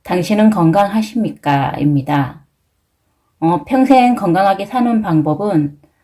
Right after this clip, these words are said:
틀어진 몸을 바로 세워 몸의 균형을 잡는 것이다라고 하는데요. 어, 또 이를 위해 노한우 목사님은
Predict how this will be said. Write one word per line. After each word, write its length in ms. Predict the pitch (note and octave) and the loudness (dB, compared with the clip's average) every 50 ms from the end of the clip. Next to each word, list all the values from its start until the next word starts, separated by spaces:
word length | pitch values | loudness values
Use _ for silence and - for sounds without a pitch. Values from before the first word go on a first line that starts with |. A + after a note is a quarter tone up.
| _ _ _ _ - | _ _ _ _ -4
틀어진 420 | - C#4 C#4 C4+ C4 C4 B3+ A#3+ | 0 2 4 4 4 2 2 2
몸을 480 | G3+ F#3 F#3 F#3+ F#3 F#3 F#3 F3+ F3+ - | 2 2 2 0 0 0 -2 -2 -4 -2
바로 320 | D#3+ D#3 D3+ D#3+ D#3 D3+ | -2 -2 0 0 -2 -2
세워 720 | C#3+ F3+ D#3+ D#3 D#3 D3+ D3 D3 D3 C#3+ C#3+ - - - - | -2 -2 0 0 2 2 4 4 4 2 0 -2 -4 -8 -6
몸의 280 | E3 E3 E3+ F#3+ F#3 - | -4 -2 -2 -2 -2 -2
균형을 380 | - E3 E3 F3 F#3 F#3 F#3 | -2 -2 -2 0 0 -2 -4
잡는 320 | - E3 C#3+ D3+ E3+ F3+ F3+ | -2 0 0 2 2 2 0
것이다라고 960 | F#3+ F#3 - - - D3+ D3 C#3+ C#3 - - - D#3 D3 C#3 D3 C#3+ C#3+ C#3+ | -2 -4 -4 -6 -4 -2 0 0 0 -2 -4 -4 -4 -4 -2 -2 -2 -2 -2
하는데요. 760 | D3 D3+ D3+ C#3+ C#3+ C#3+ D3 D#3+ F#3 F#3+ F3 D#3+ D3+ - _ _ _ _ _ _ _ _ _ _ _ _ _ _ _ D#3+ | 0 0 0 0 0 0 -2 -2 -2 -4 -4 -6 -8 -10 _ _ _ _ _ _ _ _ _ _ _ _ _ _ _ 0
어, 460 | E3 E3 E3 E3 E3 E3 E3 D#3+ - | 2 2 2 2 2 0 0 -2 -4
또 100 | - F3+ | -2 0
이를 300 | E3+ E3+ F#3+ F#3+ F#3+ F3+ | 0 0 0 0 2 2
위해 480 | F3 E3+ E3+ E3 D#3+ D#3+ D#3 D#3 D3+ C#3+ | 4 4 4 4 4 2 2 0 0 0
노한우 320 | D3+ D#3+ D#3+ E3 F3 F3+ | 2 2 2 2 2 0
목사님은 800 | D#3+ C#3+ D3 - E3 D#3 D3+ D3+ D#3+ F#3 G3 F#3 D3+ C#3 C#3+ | -2 -2 -2 -4 -4 -2 0 0 0 0 0 -2 -2 -2 -4